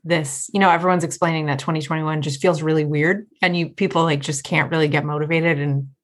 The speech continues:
we're, we're finding ourselves doing weird stuff, and people are having weird dreams and, like, all this stuff. And the author was writing about this term languishing, which is not often talked about, which is kind of a middle space between,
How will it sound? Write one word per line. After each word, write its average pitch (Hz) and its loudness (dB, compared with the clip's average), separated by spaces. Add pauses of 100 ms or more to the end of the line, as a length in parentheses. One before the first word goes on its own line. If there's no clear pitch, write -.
(120)
we're, 160 2
we're 160 0
finding 160 0
ourselves 156 0
doing 151 0
weird 147 2
stuff, 160 0
and 151 -4
people 160 -2
are 151 2
having 151 0
weird 151 0
dreams 160 0
and, 147 0
like, 143 -2
all 156 0
this 151 -6
stuff. - 0 (500)
And 170 2
the 156 2
author 165 4
was 160 2
writing 156 4
about 151 0
this 143 -2
term 156 -2
languishing, 160 2
which 156 -4
is 156 -2
not 151 2
often 147 0
talked 170 0
about, 151 0
which 156 -6
is 139 -6
kind 180 2
of 160 2
a 151 0
middle 156 2
space 151 0
between, 147 -4